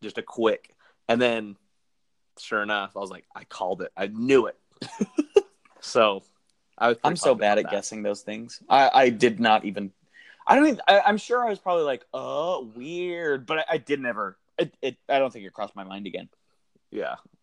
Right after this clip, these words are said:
Speaker 1: I remember I was just like, I think I was, like, hyped up on caffeine. I was just, like, pumping out three episodes, and I saw that scene. I was just like, "That's gotta be him."
Speaker 2: Hyper-focusing.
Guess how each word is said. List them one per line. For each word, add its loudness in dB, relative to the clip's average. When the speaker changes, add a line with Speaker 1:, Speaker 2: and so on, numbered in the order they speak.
Speaker 1:
I -4
remember -2
I 2
was -4
just -18
like, -6
I -16
think -14
I -4
was, -10
like, -20
hyped -10
up -8
on -14
caffeine. -10
I -6
was -12
just, -20
like, -10
pumping -10
out -10
three -6
episodes, -6
and -2
I -4
saw -6
that -6
scene. -6
I -6
was -8
just -12
like, -8
"That's -6
gotta -6
be -12
him." -8
Speaker 2:
Hyper-focusing. -4